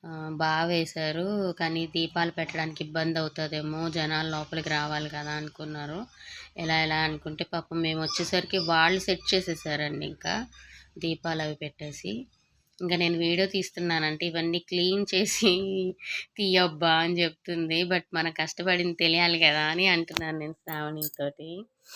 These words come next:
"మా నిత్యం ఇవన్నీ మేమే చేసామమ్మా, ఇవన్నీ మేము ఆయిల్ పోసామమ్మా, మేము ముగ్గురమే చేసామమ్మా" అని చెప్తుంది. ఇంకా లాస్ట్లో ఇంకేదో అలా ఫోటోలు తీస్తూ, వీడియో తీసుకుంటూ ఉన్నామండి.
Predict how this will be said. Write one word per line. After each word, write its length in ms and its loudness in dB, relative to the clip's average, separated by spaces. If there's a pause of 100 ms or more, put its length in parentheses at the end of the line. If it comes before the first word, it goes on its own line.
(720)
"మా 140 0
నిత్యం 480 -2
ఇవన్నీ 360 0
మేమే 340 0
చేసామమ్మా, 720 -4
ఇవన్నీ 320 -2
మేము 420 0
ఆయిల్ 300 0
పోసామమ్మా, 680 -6
మేము 220 -6
ముగ్గురమే 540 -4
చేసామమ్మా" 560 -8
అని 160 -6
చెప్తుంది. 640 -10 (720)
ఇంకా 180 -4
లాస్ట్లో 580 0
ఇంకేదో 400 0
అలా 240 0
ఫోటోలు 480 -4
తీస్తూ, 540 -4
వీడియో 360 -2
తీసుకుంటూ 600 -8
ఉన్నామండి. 760 -6